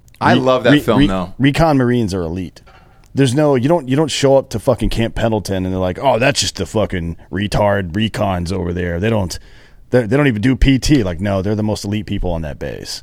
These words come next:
Speaker 2: So that whole premise where there, there was some nerdy dude in charge of the, the infantry division there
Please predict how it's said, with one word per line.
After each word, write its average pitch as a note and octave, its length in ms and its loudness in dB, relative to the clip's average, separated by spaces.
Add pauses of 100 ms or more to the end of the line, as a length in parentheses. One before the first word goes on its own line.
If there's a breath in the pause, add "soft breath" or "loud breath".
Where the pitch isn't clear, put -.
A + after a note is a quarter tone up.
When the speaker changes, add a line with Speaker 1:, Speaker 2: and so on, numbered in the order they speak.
(160)
Speaker 2:
So A#2 160 0
that B2 160 2
whole B2+ 180 2
premise A#2 480 -4
where F#2+ 360 -4 (400 soft breath)
there, G2 260 -6 (260 soft breath)
there A2 120 2
was G#2 120 0
some A2 240 0
nerdy A2 360 0
dude G#2+ 240 -2
in G2 120 -4
charge G2+ 360 -2
of F#2 100 -6
the, E2+ 480 -6
the D#2+ 440 -6 (380)
infantry A2 380 2
division G#2 360 -2
there G#2 320 0